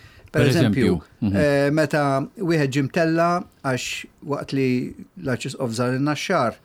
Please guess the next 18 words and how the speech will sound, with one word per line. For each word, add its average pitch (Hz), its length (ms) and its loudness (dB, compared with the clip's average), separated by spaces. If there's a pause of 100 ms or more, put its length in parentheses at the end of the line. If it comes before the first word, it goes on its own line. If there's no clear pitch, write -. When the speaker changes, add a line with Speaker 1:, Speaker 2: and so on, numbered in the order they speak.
(460)
Speaker 1:
beżaqlu 143 500 0
mill-, 135 260 0 (260)
mill-gallerija. 131 680 0
Speaker 2:
Ma 110 100 4
jekk 107 120 -4
mhux 135 140 0
post, - 320 -10
eh? 107 160 0
Speaker 1:
Għalhekk 139 320 0
qed - 160 -4
ngħidlek, 107 260 0
Speaker 2:
Meta? - 160 -2
Speaker 1:
ed-, 175 220 0
f'affarijiet 147 400 0
hekk. - 160 -4 (340)
Issa - 240 0
anki 277 320 2
hemmhekk, 113 520 -2